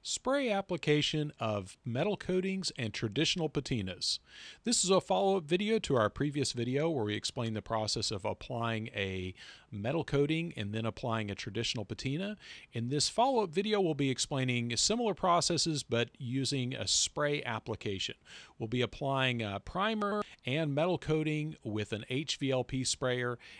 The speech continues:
and then we'll be applying a couple of different, uh, traditional patinas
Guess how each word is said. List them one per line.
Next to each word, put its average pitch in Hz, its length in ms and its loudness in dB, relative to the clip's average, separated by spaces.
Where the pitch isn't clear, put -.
and 120 160 -4
then 240 100 0
we'll 240 120 0
be 190 140 2
applying 147 540 0
a 113 60 0
couple 143 260 -2
of 113 120 0
different, 120 500 -2
uh, 101 140 -2
traditional 135 600 -2
patinas 214 680 -2